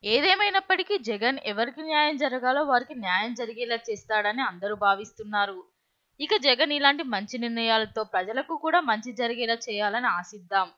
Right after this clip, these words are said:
మరిన్ని అప్‌డేట్స్ కోసం మా ఛానల్ని సబ్స్క్రైబ్ చేసుకోండి.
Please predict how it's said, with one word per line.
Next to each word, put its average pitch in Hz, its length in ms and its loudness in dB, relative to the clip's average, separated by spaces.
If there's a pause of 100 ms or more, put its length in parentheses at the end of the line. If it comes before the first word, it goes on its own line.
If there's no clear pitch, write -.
(440)
మరిన్ని 311 360 2
అప్‌డేట్స్ 320 360 0
కోసం 311 360 -2
మా 185 160 2
ఛానల్ని 226 480 -2
సబ్స్క్రైబ్ 214 520 -8
చేసుకోండి. 214 640 -10